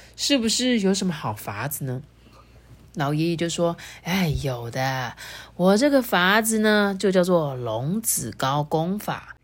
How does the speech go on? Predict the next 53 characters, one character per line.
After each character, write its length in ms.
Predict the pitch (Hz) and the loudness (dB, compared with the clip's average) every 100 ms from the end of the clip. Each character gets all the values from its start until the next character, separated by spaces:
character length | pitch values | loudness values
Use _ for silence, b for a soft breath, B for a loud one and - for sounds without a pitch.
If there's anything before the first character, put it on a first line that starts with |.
| _ - | _ -6
它 200 | - 226 | 2 2
呢， 340 | 254 233 220 208 | 2 0 0 0
可 140 | 185 | 0
以 80 | 175 | 2
让 180 | 185 185 | 2 2
溪 280 | - 170 165 | 0 -4 -4
水 260 | - 110 | -4 -4
顺 420 | 117 - 202 175 | -4 0 2 2
利 280 | 165 175 151 | 2 0 0
引 200 | 127 120 113 | -2 -8 -8
进 260 | 165 151 | -4 -4
圳 320 | 131 156 135 | -4 -4 -4
中。 460 | 120 131 127 131 110 - B B | -6 -4 -2 -2 -4 -12 B B
明 200 | 151 170 | 0 4
天 240 | 180 196 | 6 6
呢， 260 | 196 185 175 | 6 4 4
你 120 | 160 | 4
带 160 | 139 170 | 2 2
着 100 | 156 | 2
农 420 | 143 135 123 143 | -2 0 0 0
民 220 | 185 170 | 2 2
们 160 | 156 151 | 2 0
一 60 | |
起 160 | 156 143 | 0 -2
到 160 | 139 139 | -2 -2
圳 260 | - 151 | -2 -2
边 220 | 143 139 | 0 -2
集 260 | 147 120 123 | -2 -6 -8
合， 340 | - 117 123 117 B B | -10 -8 -8 -10 B B
准 160 | - 127 | -10 -4
备 140 | 135 | -2
一 20 | 143 | -2
些 240 | 143 135 | -2 -2
大 240 | 143 143 | 0 0
石 240 | 123 - 127 | 0 -4 -6
头 220 | 131 120 | -4 0
啊、 400 | 127 139 139 143 B B | 4 6 4 2 B B
桂 240 | 170 143 | 2 2
竹 260 | 131 127 151 | 0 -4 -4
条、 480 | 151 123 127 131 117 | -4 -2 0 0 -4
藤 300 | - 123 156 | -8 -6 -6
条， 380 | 156 127 123 147 b b | -4 -4 -4 -8 b b
我 80 | 123 | -8
们 120 | 123 | -6
就 200 | 139 135 | -2 -2
一 40 | |
起 160 | 143 131 | -2 -4
来 180 | 117 123 | -4 -2
编 300 | 151 156 156 B - | 0 0 -2 B -8
龙 320 | 113 117 180 | -4 -2 -2
子 260 | 202 - 80 | -2 -4 -8
糕 260 | 107 113 113 | -10 -8 -8
吧。” 260 | 107 - | -10 -14